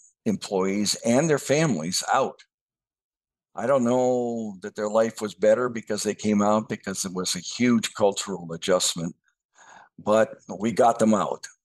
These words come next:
And, um, I found them in, in the refugee camp in, uh, in Guam, where a hundred twenty thousand Vietnamese refugees, so they had their own zip code for a while in this tent city.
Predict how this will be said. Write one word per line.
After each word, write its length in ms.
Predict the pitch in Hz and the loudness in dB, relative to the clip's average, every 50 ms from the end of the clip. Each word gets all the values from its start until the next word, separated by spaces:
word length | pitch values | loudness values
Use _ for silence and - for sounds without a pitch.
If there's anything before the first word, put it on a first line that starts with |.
| _ _ _ _ _ _ - | _ _ _ _ _ _ -4
And, 800 | 104 101 101 101 101 101 98 98 95 95 92 92 90 90 92 | -2 0 0 0 0 0 0 0 0 0 -2 -4 -6 -4 -2
um, 560 | 92 87 90 90 87 82 82 80 71 - 65 _ - | -2 0 0 -2 -6 -6 -8 -12 -16 -20 -20 _ -12
I 300 | 58 65 92 98 98 87 78 _ _ - _ _ _ _ _ _ _ _ _ _ _ _ _ _ _ _ - - - - - | -8 -6 -4 -4 -4 -6 -10 _ _ -20 _ _ _ _ _ _ _ _ _ _ _ _ _ _ _ _ -18 -16 -16 -10 -4
found 320 | - 107 101 104 104 98 95 | -2 0 2 2 2 2 2
them 240 | 101 101 101 98 | 2 2 2 2
in, 220 | 90 85 85 85 - - | 0 0 -2 -6 -6 -6
in 200 | 98 95 90 87 | -4 -4 -2 -2
the 80 | 87 85 | -2 -4
refugee 540 | 82 87 107 107 - 104 104 87 - 107 98 | -2 0 0 0 0 -4 -6 -6 -6 -8 -8
camp 460 | - - 104 101 101 101 98 - - | -6 -4 -2 0 0 0 0 -2 -2
in, 300 | 95 90 85 87 85 82 | -2 -2 -2 -2 -2 -2
uh, 340 | 85 80 78 80 80 80 - - _ | -2 -2 -4 -4 -6 -8 -14 -12 _
in 200 | - 110 92 87 | -4 -2 -2 -2
Guam, 480 | 78 92 95 101 107 104 107 117 113 - - - - - - - - _ _ | 0 2 2 4 4 4 2 2 0 -2 -6 -14 -20 -20 -20 -20 -20 _ _
where 140 | - 107 104 | -2 0 0
a 60 | 90 | 0
hundred 380 | - 131 151 170 160 151 135 - | 0 0 0 0 0 0 -2 -2
twenty 280 | - 123 127 131 127 | 0 2 2 2 2
thousand 440 | 113 - 117 113 113 113 104 98 104 | 2 2 2 2 2 2 0 -2 -2
Vietnamese 560 | 104 104 104 - - 101 104 104 101 92 92 | -2 -2 -2 -2 -2 -2 -2 -2 -2 -4 -4
refugees, 540 | 95 95 98 - 98 95 82 98 95 95 - | -4 -4 -4 -4 -6 -8 -6 -6 -4 -2 -2
so 80 | - 87 | -2 -2
they 80 | 90 | 0
had 220 | 95 110 117 110 104 | 0 0 0 0 0
their 180 | 98 95 101 | 2 2 4
own 160 | 117 120 107 | 4 4 4
zip 300 | 98 - - 123 131 131 - - | 4 2 2 2 2 0 -2 -4
code 280 | 98 87 78 76 76 | -4 -4 -4 -6 -10
for 220 | - - - 87 80 | -12 -10 -10 -10 -6
a 60 | 78 | -2
while 380 | 80 85 85 82 82 80 78 | 0 2 2 2 0 -2 -4
in 160 | 73 78 82 82 | -4 -6 -4 -4
this 240 | 85 85 - - | -4 -4 -6 -4
tent 300 | - - 104 98 95 - | -2 0 0 0 0 0
city. 360 | - - 107 95 87 85 - | 0 -2 -2 -2 -4 -6 -10